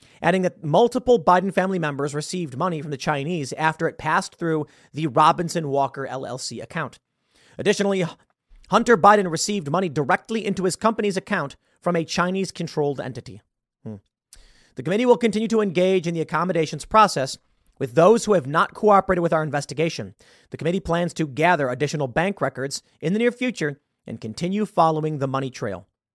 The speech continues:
The committee is committed to rooting out fraud, waste, and abuse that exists at the highest level of federal government. So you know what's happening right now?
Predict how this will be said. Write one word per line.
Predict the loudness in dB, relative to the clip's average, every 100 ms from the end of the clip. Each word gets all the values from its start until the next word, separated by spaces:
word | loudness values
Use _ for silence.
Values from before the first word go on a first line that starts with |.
| _ _ _ _ _ _
The |
committee | -4 4 4
is | 4
committed | 2 2 0
to |
rooting | 0 0 0
out | -4 2
fraud, | 6 6 6
waste, | 0 0
and | -2
abuse | 0 0
that | 0 -4
exists | -4 -6
at |
the | -6
highest | -2 -4 -2
level | -6 -6
of | -6
federal | -4 -4 -6
government. | -6 -8 -12 -16 _ _ _ _ _
So | -8
you | -4 0
know | 2
what's | 2
happening | 0 0 0 0
right | 0
now? | -2 -4 -6